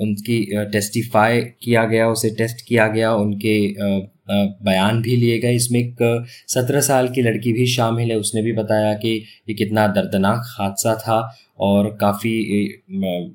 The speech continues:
डराता हुआ और गंभीर ये हादसा उसने बताया इसे।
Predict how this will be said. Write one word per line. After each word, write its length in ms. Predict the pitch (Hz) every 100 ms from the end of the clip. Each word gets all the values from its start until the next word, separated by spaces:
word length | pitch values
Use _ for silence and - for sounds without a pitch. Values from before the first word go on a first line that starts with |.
| 98
डराता 520 | 98 95 95 101 117
हुआ 320 | 107 107 104
और 360 | 107 - 101 101
गंभीर 520 | 98 98 101 120 120
ये 160 | 110 104
हादसा 520 | 95 92 - 104 104
उसने 360 | - 95 110 98
बताया 460 | 92 92 90 92
इसे। 480 | 95 98 147 - _